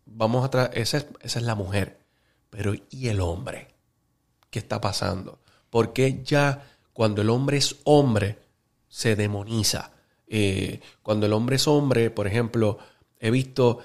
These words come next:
de que ahora básicamente un hombre mira a una mujer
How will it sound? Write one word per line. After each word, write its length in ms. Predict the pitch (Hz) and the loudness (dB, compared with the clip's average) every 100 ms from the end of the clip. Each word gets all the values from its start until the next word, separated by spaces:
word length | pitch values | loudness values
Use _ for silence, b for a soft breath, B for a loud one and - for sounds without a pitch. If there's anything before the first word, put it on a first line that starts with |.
| B _ | B _
de 140 | 104 | -4
que 460 | 113 104 101 - _ _ _ _ _ | 0 2 2 -4 _ _ _ _ _
ahora 540 | 104 101 120 131 - _ | 0 4 4 2 -4 _
básicamente 680 | 104 110 123 117 120 123 131 | -6 -4 -2 0 0 0 0
un 100 | 113 | 2
hombre 460 | 123 123 131 - _ _ | 2 2 0 -4 _ _
mira 340 | 117 104 117 | -12 -4 0
a 40 | 131 | 2
una 120 | 131 | 2
mujer 500 | 143 110 95 107 | 2 2 2 0